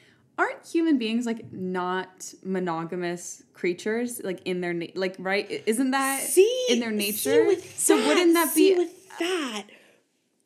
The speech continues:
Speaker 2: I, I see with that, like, <laughs> me, me being like, "Oh yeah, you think this is a great topic for debate."
Speaker 1: <laughs>
Speaker 2: Because even with, <laughs>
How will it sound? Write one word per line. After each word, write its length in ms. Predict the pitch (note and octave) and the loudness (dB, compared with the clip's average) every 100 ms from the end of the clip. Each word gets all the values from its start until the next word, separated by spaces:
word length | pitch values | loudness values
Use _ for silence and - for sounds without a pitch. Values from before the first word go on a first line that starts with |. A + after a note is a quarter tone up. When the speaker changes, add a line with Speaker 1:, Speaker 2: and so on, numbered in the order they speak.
| - - | -12 -6
Speaker 2:
I, 260 | D5 D5 - _ _ _ - | -4 -4 -10 _ _ _ -10
I 100 | F4+ | -10
see 280 | - - | 0 4
with 280 | F#4 E4+ - | 4 4 2
that, 460 | D#4 E4 A#3 F#3+ B3+ | 0 2 0 -2 0
like, 300 | B3+ G#3+ A3 B3 C4+ - | 2 2 -2 -8 -10 -14
<laughs> 300 | - - - - | -20 -20 0 4
me, 360 | D#4+ G#4 - - - | 6 4 2 -4 -2
me 160 | C#4+ D4 | 4 4
being 260 | C4+ B3 A#3+ | 4 -2 -4
like, 220 | C4 - _ _ _ _ | -6 -8 _ _ _ _
"Oh 180 | - F#4 | 2 2
yeah, 360 | C4+ A3+ F#4 C4+ E3 | 2 2 2 2 -2
you 80 | B3+ | -4
think 160 | G3 | 0
this 180 | C#4+ D4+ | 0 0
is 80 | D#4 | 0
a 80 | A#3 | -2
great 720 | G#3 A3 C4 D#4 A3 - - - - - - | -2 -2 2 0 0 -8 -14 -14 -20 -18 -8
topic 360 | - C#4 A#3+ | -4 0 0
for 120 | - A3+ | 2 0
debate." 360 | G3 E4 C#4 | 4 4 4
Speaker 1:
<laughs> 260 | C4+ F4 - | 4 2 2
Speaker 2:
Because 240 | C#4+ E4+ E4+ | 2 2 2
even 220 | G4+ F4+ B4 | 4 6 6
with, 560 | A#4+ - C5+ - - - | 6 4 2 0 4 6
<laughs> 160 | A#4 | 8